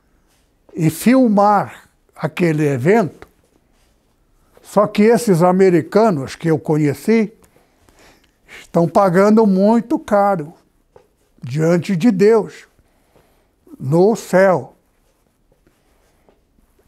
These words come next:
Eu tenho até dúvida. Em alguns momentos, eu tenho certeza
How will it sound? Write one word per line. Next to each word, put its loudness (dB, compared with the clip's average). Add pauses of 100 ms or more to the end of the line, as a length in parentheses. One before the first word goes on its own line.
(140)
Eu 0
tenho 0
até 0
dúvida. -4 (1800)
Em -2
alguns 0
momentos, -2 (1400)
eu -6
tenho 2
certeza 0